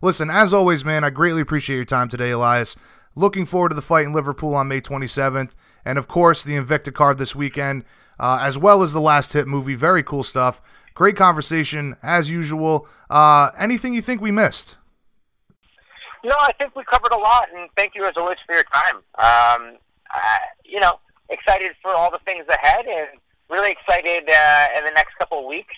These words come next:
Speaker 2: Uh, I think we might wanna set up another conversation 'cause, uh, there, there are a couple more things to announce and a couple more exciting things to share.
Speaker 1: Ah, well, uh, the, the floor is yours. Anytime you'd like to come back on, just have Tim get a hold of me, or you do the same. But listen, in conclusion,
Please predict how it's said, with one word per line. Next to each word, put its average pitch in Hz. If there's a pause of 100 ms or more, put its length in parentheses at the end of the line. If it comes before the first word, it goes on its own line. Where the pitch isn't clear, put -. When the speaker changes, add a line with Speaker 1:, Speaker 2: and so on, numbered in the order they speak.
(100)
Speaker 2:
Uh, 143
I 135
think 160
we 147 (280)
might 156
wanna 151 (100)
set 156
up 147
another 147
conversation 135
'cause, 123
uh, 120
there, 135
there 135
are 135
a -
couple 156
more 127
things 120
to 120
announce 113
and 113
a 110
couple 117
more 117
exciting 110
things 107
to 101
share. 101 (480)
Speaker 1:
Ah, 151
well, 156
uh, 147
the, 147
the 139
floor 202
is 180
yours. 190
Anytime 165
you'd 156
like 160
to 156
come 160
back 160
on, 165
just 135
have 139
Tim 147
get 147
a -
hold 143
of 147
me, 156
or 123 (300)
you 160
do 160
the 151
same. 175
But 175
listen, 196
in 214
conclusion, 196